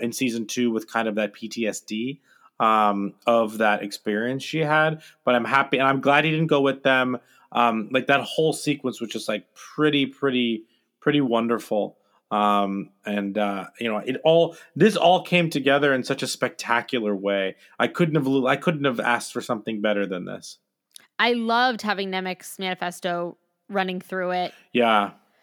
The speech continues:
Speaker 2: Thought that was so great. Um, I love that shot when he's, like, listening to it in his, like, weird, dilapidated junkyard ship
Speaker 1: Yeah,
Speaker 2: thing.
Speaker 1: mm-hmm.
Speaker 2: Um, the, just the tension. If we can talk about the,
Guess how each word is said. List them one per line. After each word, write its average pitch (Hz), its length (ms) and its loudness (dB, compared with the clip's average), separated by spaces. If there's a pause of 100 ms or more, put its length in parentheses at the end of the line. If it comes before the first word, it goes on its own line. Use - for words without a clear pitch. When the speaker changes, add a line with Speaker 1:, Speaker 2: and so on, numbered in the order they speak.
(460)
Speaker 2:
Thought 247 200 0
that 202 180 2
was 196 180 -4
so 220 280 -2
great. 196 460 -2 (140)
Um, 190 460 -2
I 233 100 -4
love 214 180 0
that 208 140 -2
shot 190 280 0
when 208 100 -4
he's, 190 200 -6
like, 202 180 -6
listening 190 440 -6
to 190 200 -4
it 185 120 -2
in 185 140 -8
his, 175 340 -8
like, 160 500 -10 (260)
weird, 185 360 -4 (300)
dilapidated 175 880 -6 (240)
junkyard 170 640 -6
ship 143 140 -4
Speaker 1:
Yeah, 127 340 2
Speaker 2:
thing. 139 540 -4 (400)
Speaker 1:
mm-hmm. 208 40 0
Speaker 2:
Um, 190 380 -2 (580)
the, 247 300 2 (180)
just 277 280 -4
the 381 80 -2 (140)
tension. 208 800 -6
If 202 120 -6
we 247 100 -4
can 240 120 -2
talk 240 260 -2
about 233 300 0 (140)
the, 190 220 -10